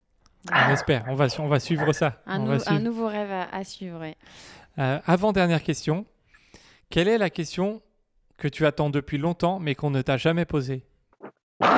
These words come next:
Speaker 3: Alors là, j'en ai aucune idée.
Speaker 1: Ah, elle met toujours une colle, hein,
Speaker 3: J'en ai
Speaker 1: celle-là, cette
Speaker 3: aucune
Speaker 1: question.
Speaker 3: idée. Qu'est-ce que ça pourrait être comme question, euh ?
Speaker 1: Il y a, il y a peut-être pas de réponse, hein, il y a peut-être pas de question, hein.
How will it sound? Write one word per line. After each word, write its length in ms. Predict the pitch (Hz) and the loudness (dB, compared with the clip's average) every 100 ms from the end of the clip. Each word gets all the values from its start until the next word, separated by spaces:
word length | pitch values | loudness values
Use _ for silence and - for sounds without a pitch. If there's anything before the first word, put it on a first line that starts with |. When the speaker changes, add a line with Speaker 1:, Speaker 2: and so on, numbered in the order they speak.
| - 190 - 170 - - - - - - - - - _ 107 - - _ _ _ - | 4 2 2 0 0 -4 -10 -12 -12 -12 -14 -14 -16 _ -20 -20 -20 _ _ _ -2
Speaker 3:
Alors 220 | 127 123 | 4 6
là, 100 | 131 | 8
j'en 180 | 147 123 | 6 4
ai 80 | 113 | 0
aucune 280 | 117 - 151 | -4 -2 0
idée. 220 | 143 139 | 4 6
Speaker 1:
Ah, 440 | - - 196 123 - 196 175 170 | 6 4 4 2 2 0 -6 -4
elle 180 | 139 143 | -2 0
met 100 | 165 | -2
toujours 260 | - 226 | 0 2
une 100 | 196 | 2
colle, 240 | - 196 156 | 6 8 8
hein, 100 | 139 | 8
Speaker 3:
J'en 60 | |
ai 40 | 143 | 8
Speaker 1:
celle-là, 280 | 139 135 | 6 6
cette 160 | 143 147 | 4 2
Speaker 3:
aucune 120 | - | 2
Speaker 1:
question. 320 | 143 - 156 - | 0 0 -2 -2
Speaker 3:
idée. 100 | 151 127 - _ | -4 -4 -10 _
Qu'est-ce 220 | - 131 | -4 -2
que 80 | - | -2
ça 180 | 135 127 | 0 0
pourrait 360 | - 135 127 131 | 0 0 2 4
être 500 | 139 - _ 120 - | 4 2 _ -6 0
comme 240 | 120 233 | -2 -2
question, 680 | - 123 - - 127 135 131 | -4 -6 -6 -4 -2 0 4
euh ? 640 | 117 113 113 113 113 113 110 - - _ _ _ | 4 4 4 2 0 -2 -4 -12 -20 _ _ _
Speaker 1:
Il 40 | 151 | -6
y 40 | |
a, 40 | 139 - | -6 2
il 60 | 147 | 2
y 40 | |
a 40 | |
peut-être 200 | 139 143 | 4 4
pas 100 | - | 4
de 60 | 135 | 4
réponse, 380 | 123 - 262 - | 2 0 -2 -2
hein, 100 | 165 | -2
il 60 | |
y 20 | 139 | -2
a 80 | |
peut-être 240 | - 143 - | -4 -6 -2
pas 140 | 147 | -2
de 60 | - | -2
question, 440 | 139 - 208 240 | -8 -4 -4 -2
hein. 200 | 190 196 | -4 -4